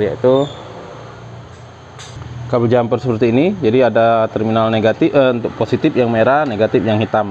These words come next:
gitu ya. Nah, eh, urutannya adalah pertama kita pegang kabelnya dulu, ini dua kabel positif seperti ini. Jadi yang negatifnya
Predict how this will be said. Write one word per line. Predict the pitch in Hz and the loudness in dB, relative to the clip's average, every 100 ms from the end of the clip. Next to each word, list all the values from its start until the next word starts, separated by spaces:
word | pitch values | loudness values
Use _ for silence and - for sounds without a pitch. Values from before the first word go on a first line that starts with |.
| 92 | -4
gitu | 92 | 0
ya. | 110 143 - - - - - - - | 2 0 -4 -18 -18 -18 -18 -20 -10
Nah, | 95 95 90 - - - 110 | -4 -4 -4 -10 -18 -10 0
eh, | 110 113 104 | 2 2 2
urutannya | 113 113 117 147 170 | 0 2 2 4 2
adalah | 127 131 175 - - - - - - - | 2 2 0 -2 -20 -20 -20 -20 -18 -6
pertama | 117 120 113 143 175 180 180 185 - - - - | -2 0 2 2 4 4 2 -4 -18 -18 -20 -6
kita | 127 - 147 156 160 - | -4 2 2 2 0 -6
pegang | - 117 107 131 123 120 117 - - - - - - - - - - - | -2 0 2 0 0 -4 -4 -10 -18 -18 -18 -16 -16 -16 -16 -16 -14 -4
kabelnya | 113 107 110 107 123 180 - - | -2 0 0 2 0 0 -4 -2
dulu, | 113 131 202 - - - - - - 101 | 0 0 -2 -8 -8 -8 -8 -12 -10 -6
ini | 110 147 - - - - - - - - - | -2 -2 -4 -16 -20 -20 -20 -20 -20 -20 -2
dua | 117 127 127 | 2 4 4
kabel | 123 113 113 | 0 0 0
positif | 113 120 101 | 0 -2 -4
seperti | - 107 104 107 | -6 -4 0 0
ini. | 113 165 - - | 0 -2 -4 -4
Jadi | 107 135 | 2 2
yang | 127 | 2
negatifnya | 117 117 113 104 127 139 | 2 0 0 0 2 2